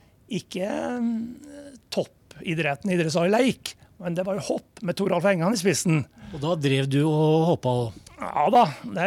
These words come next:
Speaker 1: gjorde jeg. <clears throat> Jeg er jo oppla-, oppvokst på gård, og der er det en stor li. Så der kunne vi hoppe da tredve meter. Jeg vil ikke si at det var noe sånn stor hopptalent, men, eh, der var det jo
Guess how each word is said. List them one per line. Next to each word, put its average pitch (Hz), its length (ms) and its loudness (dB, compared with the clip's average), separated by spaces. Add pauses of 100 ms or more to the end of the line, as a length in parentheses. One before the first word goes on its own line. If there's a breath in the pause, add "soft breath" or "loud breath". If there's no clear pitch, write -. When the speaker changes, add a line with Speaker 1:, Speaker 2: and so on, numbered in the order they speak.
Speaker 1:
gjorde 269 240 4
jeg. 170 400 0 (260)
<clears throat> 190 460 -2
Jeg 170 80 0
er 160 80 2
jo 180 100 2
oppla-, 160 480 -2
oppvokst 147 440 -8
på 180 120 0
gård, 233 400 2
og 180 120 2
der 165 200 0
er 143 80 0
det 151 100 -6
en 170 60 -6
stor 170 360 -2
li. 240 280 2 (560 loud breath)
Så - 240 -2 (400)
der 156 160 -4
kunne 220 200 -2
vi 220 80 0
hoppe 233 280 2
da 165 160 4
tredve 170 320 0
meter. 156 400 2 (440 loud breath)
Jeg 143 340 -6
vil 165 140 -12
ikke 196 160 -6
si 165 120 -2
at 127 140 -8
det 180 100 -6
var 127 80 -6
noe 131 120 -6
sånn 135 200 -6
stor 143 400 -12
hopptalent, 175 880 -2 (460 loud breath)
men, 180 240 -2
eh, 175 160 0
der 160 280 0
var 139 200 0
det 156 140 -4
jo 165 80 2